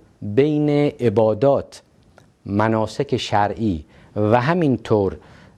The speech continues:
اه، زندگی و حیات معنوی یک ربط وثیقی برقرار هست. ببینید، عبادات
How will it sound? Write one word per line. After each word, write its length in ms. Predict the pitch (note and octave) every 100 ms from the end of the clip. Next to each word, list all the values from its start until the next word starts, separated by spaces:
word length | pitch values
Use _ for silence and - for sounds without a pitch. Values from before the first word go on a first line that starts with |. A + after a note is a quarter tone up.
| -
اه، 560 | G#2+ G#2 G2+ G2+ G2+ F#2 - A2+ G#2 F2+ E2+ - A2+ - _ _ _ _ _ _
زندگی 580 | F#2+ A#2 A2 G#2+ G2 G#2
و 100 | G#2+
حیات 440 | G#2+ A2 G#2+ G#2
معنوی 600 | G#2+ G#2+ A2 A2+ A2+ A2+
یک 400 | F3 D3+ D#3 D#3 _ _ _ _ _ -
ربط 520 | G#2 G2+ B2+ - C#3
وثیقی 540 | A#2 A2+ - D#3 B2+ G2
برقرار 560 | F#2 F2+ F#2+ F2+ E2+
هست. 340 | C#2 D2 C#2 - _ _ _ _ _ - C#3
ببینید، 380 | D#3 F3 E3+ E3+ _ _ - - -
عبادات 640 | A#2 A#2 A#2+ A2+ D#3 D3+